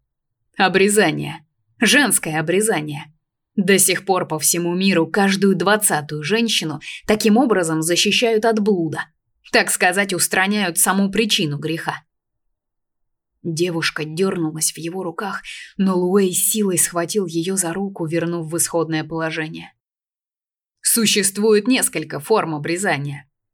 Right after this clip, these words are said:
Самая радикальная из них фараонова, когда удаляется все. Есть вариант, когда полностью убирают клитор и малые половые губы.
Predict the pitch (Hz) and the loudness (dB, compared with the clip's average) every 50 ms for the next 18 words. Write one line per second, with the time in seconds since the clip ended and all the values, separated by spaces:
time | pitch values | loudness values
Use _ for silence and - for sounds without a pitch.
0 | _ _ - - - - 208 190 185 175 170 165 165 170 170 160 160 156 170 160 | _ _ -2 -2 0 2 2 2 2 2 2 2 2 2 0 -2 -4 -2 0 2
1 | 160 180 185 180 175 165 160 160 156 160 165 165 156 - - 170 165 165 156 156 | 2 2 0 -2 -2 -2 -2 -2 -2 -2 -2 -4 -4 -2 -2 0 0 2 2 2
2 | 165 185 196 202 180 - - 151 - - - - - - 208 202 220 208 220 226 | 2 2 0 0 -4 -8 -10 -12 -14 -14 -16 -16 -6 -2 0 2 4 4 4 4
3 | 208 202 190 202 208 226 226 220 - - 240 214 - - - - 143 139 - - | 4 2 2 2 2 0 0 -2 -2 -4 -4 -4 -4 -2 -2 -2 -4 -6 -12 -18
4 | _ _ _ _ _ _ _ _ _ _ _ _ _ - 214 208 202 196 196 196 | _ _ _ _ _ _ _ _ _ _ _ _ _ 2 4 4 4 4 2 0
5 | 202 185 185 180 185 185 196 214 220 - - 185 185 175 175 170 170 - 214 226 | 0 0 0 2 2 2 2 0 -2 -2 -2 -2 0 0 0 -2 0 0 0 2
6 | 233 208 190 170 - - - 175 170 165 147 165 165 175 196 208 180 165 - - | 2 2 0 -2 -2 -4 -4 -4 -4 -2 0 0 2 2 4 2 2 0 -2 -2
7 | 214 190 196 233 - - 156 156 160 170 180 202 220 220 214 196 185 185 190 185 | -2 0 0 -2 -2 -4 -4 -4 -4 -2 -2 -2 0 0 0 -2 -2 -4 -4 -2
8 | 185 185 190 208 220 220 220 208 185 165 120 - - | 0 0 0 0 0 -2 -2 -4 -6 -6 -8 -8 -10